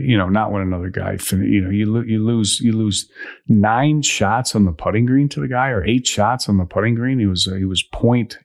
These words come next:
eight to, to nine point oh nine. I mean, a, a, a, a little more than eight shots. You lose, lose by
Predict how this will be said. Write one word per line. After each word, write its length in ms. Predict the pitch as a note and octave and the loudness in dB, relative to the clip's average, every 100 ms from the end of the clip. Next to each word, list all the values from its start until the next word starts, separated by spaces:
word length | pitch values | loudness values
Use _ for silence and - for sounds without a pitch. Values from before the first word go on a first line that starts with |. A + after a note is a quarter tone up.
| - | -2
eight 380 | G2+ A#2 B2+ - | 2 2 0 -4
to, 240 | - F#2+ F2 | -2 -2 -2
to 160 | G2 F2+ | -4 -2
nine 600 | F#2 G2 G#2+ A#2 A#2 A2 | 0 2 2 2 2 -4
point 340 | - A2 G#2 G2+ | -2 0 0 -2
oh 220 | G2+ A2 | -2 0
nine. 400 | G2+ G#2+ A#2+ B2 | -2 -2 0 2
I 40 | |
mean, 180 | G2 F#2 | 0 -2
a, 60 | F#2+ | -2
a, 1000 | G2 F#2 G2+ G2 - G2 G#2 A2 - G#2 | -4 -4 -6 -8 -8 -8 -8 -10 -6 -4
a, 60 | |
a 520 | G#2 - - - - | -4 -10 -14 -12 0
little 220 | A2+ C#3 C3 | 2 4 2
more 240 | C3 C3+ | 0 0
than 140 | A2+ | 0
eight 200 | G#2+ A#2 | 0 -2
shots. 420 | - A2 A2+ C3+ G#2+ | 0 0 0 0 2
You 60 | |
lose, 160 | G#2 G2+ | 2 0
lose 300 | - A2+ A#2 | -2 0 0
by 160 | A2 | 0